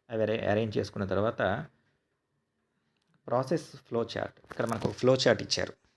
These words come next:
అంటే మాక్ పోల్ ఐదున్నరకు స్టార్ట్ చేసినప్పుడు ఏజెంట్లు అందరూ వచ్చిన తర్వాత ఏజెంట్లు రావడం కొంచెం ఆలస్యం అయితే ఇంకొక పది నిమిషాలు చూడొచ్చు. ఆ పది నిమిషాలు కూడా ఏజెంట్లు రాకపోతే మైక్రో అబ్జర్వర్ ఎవరైతే ఉన్నారో వారి యొక్క సమక్షంలో, వారు కూడా లేకపోతే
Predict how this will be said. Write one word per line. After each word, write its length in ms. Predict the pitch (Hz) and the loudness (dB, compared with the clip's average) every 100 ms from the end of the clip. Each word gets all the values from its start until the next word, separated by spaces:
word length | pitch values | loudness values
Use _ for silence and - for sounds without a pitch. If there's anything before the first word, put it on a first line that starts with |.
| _ _ _ _ | _ _ _ _
అంటే 160 | 123 151 208 | -6 -4 2
మాక్ 260 | 117 113 - | 6 4 6
పోల్ 180 | 123 131 - | 4 4 0
ఐదున్నరకు 400 | 107 110 110 104 - | 0 2 2 2 4
స్టార్ట్ 220 | 104 101 | 4 4
చేసినప్పుడు 460 | 113 107 113 - 135 107 | 2 0 -2 0 4 4
ఏజెంట్లు 260 | 110 107 107 | 4 2 2
అందరూ 180 | 104 101 | 4 2
వచ్చిన 180 | 95 107 | 2 -2
తర్వాత 300 | 95 98 104 160 214 - - - | 0 0 0 -4 -4 -10 -16 -2
ఏజెంట్లు 440 | 110 120 110 104 107 | 0 0 2 4 6
రావడం 260 | 101 107 113 | 6 6 2
కొంచెం 220 | 107 104 95 | -2 2 4
ఆలస్యం 280 | 104 107 110 | 4 2 0
అయితే 120 | 104 120 | 0 0
ఇంకొక 220 | 107 101 | 2 2
పది 120 | 101 101 | 2 2
నిమిషాలు 280 | 101 117 104 | 2 0 2
చూడొచ్చు. 320 | 107 101 - 190 - - - - | 0 0 0 -2 -2 -20 -20 -2
ఆ 80 | 131 | 2
పది 200 | 120 110 | 6 6
నిమిషాలు 380 | 117 123 131 117 | 4 4 4 4
కూడా 260 | 117 113 107 120 - _ - | 6 8 8 6 -2 _ 0
ఏజెంట్లు 400 | 113 120 110 107 | 2 2 2 8
రాకపోతే 500 | 98 101 107 104 190 262 _ - _ | 8 8 2 2 2 2 _ -20 _
మైక్రో 280 | 110 110 123 | -4 0 4
అబ్జర్వర్ 320 | 110 101 104 101 | 4 4 4 4
ఎవరైతే 280 | 104 104 104 | 2 0 0
ఉన్నారో 260 | 98 101 135 | 0 2 4
వారి 180 | 107 104 | 6 4
యొక్క 140 | - - | 0 -4
సమక్షంలో, 480 | 101 98 - 107 170 240 _ _ _ 110 | -2 -4 -4 -2 -2 -2 _ _ _ 4
వారు 160 | 120 | 4
కూడా 180 | 127 131 110 | 6 6 8
లేకపోతే 420 | 110 107 - | 6 2 0